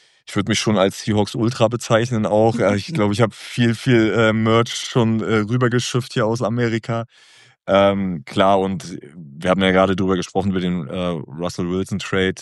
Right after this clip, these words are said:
Speaker 1: ähm, nach Denver. Das war nochmal so der letzte Moment, wo ich so gedacht hab, äh, okay, ich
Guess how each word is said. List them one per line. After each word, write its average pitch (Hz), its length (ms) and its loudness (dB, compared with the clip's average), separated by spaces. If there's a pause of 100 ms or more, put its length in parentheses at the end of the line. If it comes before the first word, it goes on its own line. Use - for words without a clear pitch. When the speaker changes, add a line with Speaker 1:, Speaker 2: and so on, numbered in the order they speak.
Speaker 1:
ähm, 87 320 -4
nach 85 140 -4
Denver. 98 340 4
Das 90 220 -2
war 92 100 4
nochmal 92 240 0
so 92 80 2
der 90 100 4
letzte 95 300 2
Moment, 92 320 2
wo 92 80 -2
ich 90 80 -4
so 98 80 -4
gedacht 92 200 -2
hab, 85 120 -2 (200)
äh, 87 540 0
okay, 95 240 0
ich 87 160 -2